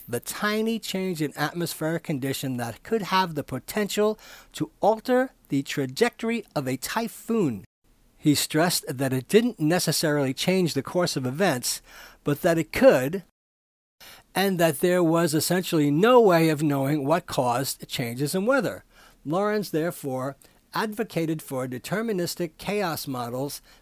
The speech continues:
that account for the exponential growth of errors.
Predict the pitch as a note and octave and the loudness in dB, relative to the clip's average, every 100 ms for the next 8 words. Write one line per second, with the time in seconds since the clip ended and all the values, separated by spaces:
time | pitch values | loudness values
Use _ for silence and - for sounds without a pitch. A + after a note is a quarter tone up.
0 | _ B2+ B2+ - F#3 F3 D#3+ - _ _ | _ -8 -8 -8 -4 -2 -4 -12 _ _
1 | _ _ _ _ - C3 B2 - D#3+ - | _ _ _ _ -10 -8 -8 -8 -8 -8
2 | C#3+ B2 - C#3+ - G#2+ G#2 C3+ A2+ D#3 | -8 -8 -8 -10 -8 -10 -10 -12 -10 -8
3 | G3+ - - - | -8 -10 -14 -18